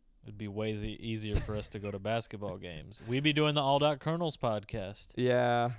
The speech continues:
Speaker 2: they, they wouldn't have the name Colonel anymore, right?
Speaker 1: I don't
Speaker 2: It's associated with the Southern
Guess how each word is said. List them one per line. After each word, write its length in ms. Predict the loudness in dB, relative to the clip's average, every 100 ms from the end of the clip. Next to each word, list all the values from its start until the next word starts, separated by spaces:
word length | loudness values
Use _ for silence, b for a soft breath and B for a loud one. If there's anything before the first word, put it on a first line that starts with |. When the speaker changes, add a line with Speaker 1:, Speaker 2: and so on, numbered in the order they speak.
| 0
Speaker 2:
they, 200 | 4 4 2
they 300 | 2 4 6
wouldn't 280 | 4 2
have 140 | 2 0
the 40 |
name 180 | -2 -4
Colonel 360 | -2 -2 -2 -4
anymore, 440 | -6 -6 -6 -6 -12 -20 -20 -6
right? 260 | 0 0 0 -10 -20 _ _ -20 -20 _ _ _ _ _ _ _ _ _ _ _ _ -20 _ _ -8
Speaker 1:
I 80 |
don't 200 | -8 -8 -14 _
Speaker 2:
It's 200 | -8 -2
associated 560 | 0 4 4 4 4 4
with 140 | 0
the 80 | -2
Southern 640 | 0 0 0 0 -4 -8